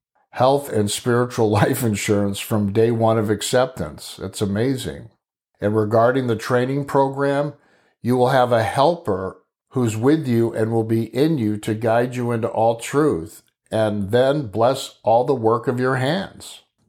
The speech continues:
Can his benefits get any better? Well, if this was a T V infomercial, there'd be some slick, fast-talking sales rep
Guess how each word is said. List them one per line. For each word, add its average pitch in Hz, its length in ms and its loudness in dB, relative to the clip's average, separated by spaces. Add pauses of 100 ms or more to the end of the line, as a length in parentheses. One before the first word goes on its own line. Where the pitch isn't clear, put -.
Can 127 260 2
his 117 220 0
benefits 143 640 0
get 127 200 4
any 131 240 0
better? 120 560 2
Well, 113 240 4
if 110 120 0
this 156 240 0
was 127 200 0
a 110 140 2
T 139 300 0
V 123 240 0
infomercial, 101 960 0
there'd 101 180 0
be 110 140 -2
some 104 380 0
slick, 123 420 -2
fast-talking 113 920 0
sales 123 680 0
rep 98 460 -4